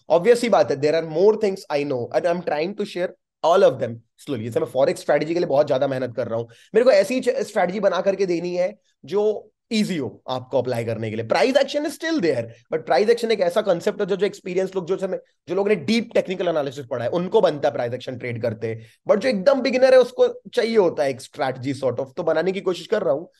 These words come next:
ये तो देखो, मिल गई आपको बैंकिंग स्टॉक के लिए। तो जितने इक्विटी ट्रेडिंग सीखना चाहते थे कम रिस्क में, आप लोग दस हजार कैपिटल से यूज़ करो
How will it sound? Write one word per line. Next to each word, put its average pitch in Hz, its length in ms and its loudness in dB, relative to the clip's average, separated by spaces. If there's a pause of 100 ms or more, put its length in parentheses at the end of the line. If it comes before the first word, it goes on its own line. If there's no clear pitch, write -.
(200)
ये 147 60 -2
तो 151 100 -2
देखो, 147 180 0
मिल 151 140 0
गई 180 160 0
आपको 170 240 0
बैंकिंग 147 340 -8
स्टॉक 156 280 -4
के 165 80 -8
लिए। 156 220 -4
तो - 380 -20
जितने 139 280 0
इक्विटी 143 280 -4
ट्रेडिंग 147 260 -4
सीखना 143 260 -2
चाहते 143 260 2
थे 175 120 -4
कम 143 300 -4
रिस्क 151 240 0
में, 165 220 -4 (280)
आप 120 220 -6
लोग 131 160 -2
दस 123 180 -2
हजार 143 220 4
कैपिटल 135 420 -2
से 143 160 -2
यूज़ 135 340 -8
करो 175 340 0